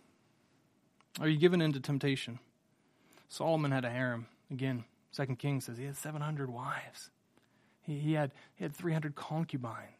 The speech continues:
Let me ask you, if we checked your search engine history on your computer,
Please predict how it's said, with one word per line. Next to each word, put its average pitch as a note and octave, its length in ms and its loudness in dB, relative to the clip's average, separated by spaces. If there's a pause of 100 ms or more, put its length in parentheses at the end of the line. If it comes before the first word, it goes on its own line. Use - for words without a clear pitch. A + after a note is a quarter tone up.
(4000)
Let D3+ 80 -2
me C#3+ 80 0
ask C#3 260 -2
you, C3 80 -4
if C3 80 -4
we D3+ 80 2
checked - 380 -2
your B2+ 120 -4
search - 520 0 (220)
engine C3 500 2 (120)
history A2+ 640 -6
on A#2+ 200 -6
your A#2+ 100 -6
computer, A#2 640 -8